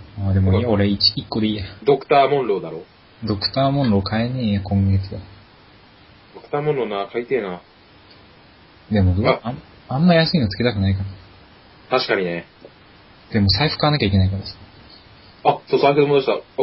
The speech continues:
Speaker 2: 今日聞いたんだよ、その姉貴とおかんの。
Speaker 1: うん。
Speaker 2: あ、やっぱ姉貴はさ、シャネルのそのままだって。
Speaker 1: うん。
Speaker 2: おかんが全部グッチだった。
Speaker 1: さすが。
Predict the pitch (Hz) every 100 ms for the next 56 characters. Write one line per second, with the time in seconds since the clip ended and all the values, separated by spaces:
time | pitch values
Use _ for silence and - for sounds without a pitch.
0 | - 247 - 269 294 277 139 104 110 107
1 | 110 120 - 117 110 107 127 113 101 92
2 | 87 101 101 98 90 87 90 - - -
3 | - - - - 170 139 170 190 175 165
4 | 160 151 - 120 - 170 127 104 - 110
5 | 110 107 98 90 92 87 - - - 98
6 | 90 92 - - - - - 131 240 233
7 | 139 110 156 156 110 95 87 156 - 101
8 | 90 - 76 - - - - - 90 -
9 | 95